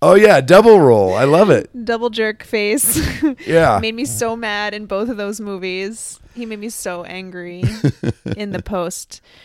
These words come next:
Speaker 2: Uh, I was very afraid of him in Get Out, and then watching him in The Post,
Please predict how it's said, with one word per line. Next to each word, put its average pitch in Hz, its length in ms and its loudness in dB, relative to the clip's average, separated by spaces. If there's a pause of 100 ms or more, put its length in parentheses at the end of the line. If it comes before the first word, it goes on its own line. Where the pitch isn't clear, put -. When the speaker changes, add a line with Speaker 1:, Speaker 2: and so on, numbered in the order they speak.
(260)
Speaker 2:
Uh, 185 240 -8 (520)
I 208 80 -8
was 185 320 -10 (300)
very 226 260 -4
afraid 233 320 -6
of 196 80 -12
him 202 100 -10
in 185 100 -12
Get 180 140 -14
Out, 160 240 -12
and 190 160 -14
then 165 260 -16
watching 185 320 -14
him 196 120 -12
in 170 80 -16
The - 60 -16
Post, - 640 -16